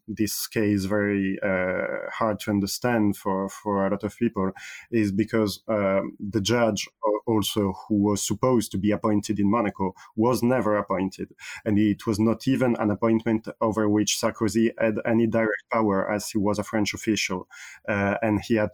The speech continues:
promised, uh, to ask Monaco to favor his case,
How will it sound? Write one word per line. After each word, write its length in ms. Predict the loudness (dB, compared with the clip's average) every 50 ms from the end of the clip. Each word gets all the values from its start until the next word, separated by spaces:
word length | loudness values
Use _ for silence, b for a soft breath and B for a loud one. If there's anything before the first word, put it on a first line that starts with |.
| -8 _
promised, 480 | 0 2 2 4 4 2 0 -2 -6 -8 -6 -6
uh, 60 | -6 -2 0
to 120 | 0 0
ask 180 | 0 0 -2 -2
Monaco 500 | 0 0 2 2 0 0 0 0 -2 -2
to 140 | -2 -4 -8
favor 440 | -6 -2 0 0 2 2 0 -2 -2
his 220 | -2 -4 -4 -4
case, 360 | -2 0 0 0 0 -2 -4